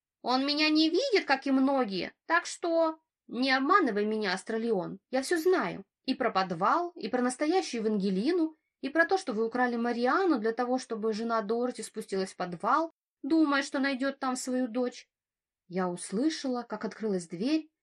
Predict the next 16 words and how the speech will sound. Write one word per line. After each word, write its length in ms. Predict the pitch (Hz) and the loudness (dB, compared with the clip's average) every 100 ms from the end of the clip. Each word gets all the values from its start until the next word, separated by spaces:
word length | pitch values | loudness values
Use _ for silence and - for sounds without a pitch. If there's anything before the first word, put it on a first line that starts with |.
| _ - | _ -6
и 80 | 220 | -2
на 120 | 262 | -2
порог 340 | 285 349 349 | 0 -2 0
вышел 280 | 233 262 254 | -4 -4 -6
Веридис. 640 | 220 220 165 156 185 - _ _ _ _ _ | -6 -4 -4 -6 -12 -16 _ _ _ _ _
Он 140 | 170 156 | -14 -12
посмотрел 560 | - 151 156 170 262 | -12 -14 -8 -4 -4
на 100 | 277 | -2
меня, 460 | 254 247 240 240 240 _ | -2 -2 -4 -8 -10 _
потом 260 | 226 381 247 | -6 -2 -2
на 80 | |
кролепчела, 880 | - 165 156 - - 208 277 277 254 _ _ - | -2 -6 -8 -8 -6 -2 0 0 -4 _ _ -10
и 80 | |
уголок 500 | 294 214 202 214 208 | -6 -2 0 0 -4
его 240 | - 170 170 | -6 -6 -6
губы 500 | 170 160 214 269 | -8 -4 -2 -2